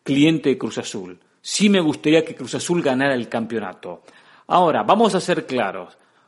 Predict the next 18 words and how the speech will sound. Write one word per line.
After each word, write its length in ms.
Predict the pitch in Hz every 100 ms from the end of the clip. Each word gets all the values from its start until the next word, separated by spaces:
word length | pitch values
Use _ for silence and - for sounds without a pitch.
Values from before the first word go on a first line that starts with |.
| _ _
Si, 520 | - - 165 156 -
si 640 | - - 156 156 - - _
opino 400 | - 170 240 254
a 60 | 226
favor 280 | - 175 202
de 140 | 180
Cruz 260 | - 151 -
Azul, 460 | 131 190 214 233 - _ _ _ _ _
entonces 720 | 151 147 185 185 185 180 - _ -
mis 300 | 151 156 -
comentarios 560 | 143 151 151 180 165
son 140 | 165 147
acertados. 840 | 139 143 - 139 95 85 - - _ _ _ _ _ _ _
Y 120 | 147
mis 120 | 151 156
comentarios 640 | 156 151 139 180 175 165
son 220 | - 160
profesionales. 1040 | - 139 143 143 139 120 98 87 - -